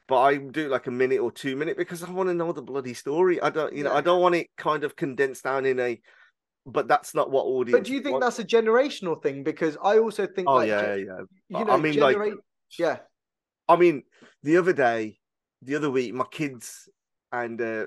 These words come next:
Speaker 1: so my wife, me and my wife and my kids, we actually watched Avatar, the first one, which is a three-hour film.
Speaker 2: So long.
Speaker 1: Three hou-, and I was, uh, more amazed that they watched the film. It was that they s-,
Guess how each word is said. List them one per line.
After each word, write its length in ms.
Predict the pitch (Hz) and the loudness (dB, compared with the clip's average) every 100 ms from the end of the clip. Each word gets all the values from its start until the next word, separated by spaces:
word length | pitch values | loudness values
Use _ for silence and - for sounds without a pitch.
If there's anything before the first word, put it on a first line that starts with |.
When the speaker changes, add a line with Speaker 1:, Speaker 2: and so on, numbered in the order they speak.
| - | -10
Speaker 1:
so 140 | 101 135 | -10 -4
my 100 | 127 | 0
wife, 300 | 127 127 123 - | 0 0 -2 -10
me 200 | 117 127 | -8 -6
and 80 | 123 | -4
my 60 | |
wife 180 | 117 110 | -2 -4
and 60 | - | -8
my 60 | - | -10
kids, 400 | 110 92 - - _ _ _ | -10 -10 -18 -20 _ _ _
we 100 | - | -2
actually 280 | 131 - 135 | -2 -2 -4
watched 420 | 120 - - - - | -2 -2 -4 -18 -8
Avatar, 480 | 123 120 123 139 131 | -4 -2 -2 -2 0
the 80 | 117 | 0
first 280 | 117 120 117 | -2 -4 -2
one, 80 | 120 | -4
which 120 | 120 | -6
is 80 | 131 | -8
a 40 | |
three-hour 500 | 135 143 143 131 120 | -8 -6 0 2 2
film. 380 | 104 113 123 143 _ | -2 -2 -2 -2 _
Speaker 2:
So 260 | - - 208 | -6 2 4
long. 380 | 180 175 160 - - - _ _ _ _ _ | 6 4 0 -4 -20 -20 _ _ _ _ _
Speaker 1:
Three 180 | - 214 | -4 4
hou-, 100 | - - _ - | 4 4 _ 0
and 240 | 180 190 - | 2 2 4
I 180 | 170 233 | 8 8
was, 240 | 262 254 | 6 2
uh, 100 | 220 - | 0 -4
more 320 | 165 208 226 - | -4 2 4 4
amazed 460 | 180 190 202 190 | 4 4 4 2
that 180 | 175 - | 0 -2
they 80 | 160 | -2
watched 360 | 156 165 - - | -4 -4 -6 -12
the 80 | |
film. 280 | 143 180 147 - | -2 2 2 4
It 140 | 170 | 4
was 180 | 190 165 | 4 4
that 120 | 180 | 2
they 60 | 180 | 0
s-, 280 | - - | 0 -8